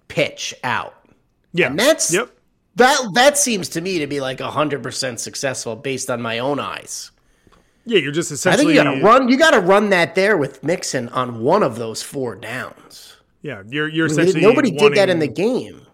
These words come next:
Speaker 2: your running back to outrun the, either the edge rusher or just plow through the cornerback, which they can do. So all I was gonna say
Speaker 1: Yeah.
Speaker 2: to prove your point,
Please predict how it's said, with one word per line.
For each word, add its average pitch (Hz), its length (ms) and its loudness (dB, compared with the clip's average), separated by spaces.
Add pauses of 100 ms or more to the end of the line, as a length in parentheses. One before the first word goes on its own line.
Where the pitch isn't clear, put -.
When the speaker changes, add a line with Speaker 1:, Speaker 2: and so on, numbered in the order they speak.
Speaker 2:
your 117 280 -12
running 113 360 -12
back 104 200 -14
to 104 200 -18 (120)
outrun 120 580 -10
the, 101 180 -16 (960)
either 147 260 -6
the 131 220 -12
edge 151 220 -4
rusher 185 640 -4 (120)
or 175 380 2
just 135 320 -6
plow 131 400 -4
through 120 460 -12
the 110 80 -16
cornerback, 95 600 -16
which 107 200 -18
they 113 100 -14
can 117 140 -16
do. 117 200 -10 (400)
So 190 200 2
all 196 220 6
I - 20 8
was 196 120 6
gonna 165 160 0
say 160 340 4
Speaker 1:
Yeah. 113 60 -10 (120)
Speaker 2:
to 156 240 -2
prove 180 680 2 (460)
your 160 340 2
point, 156 440 -2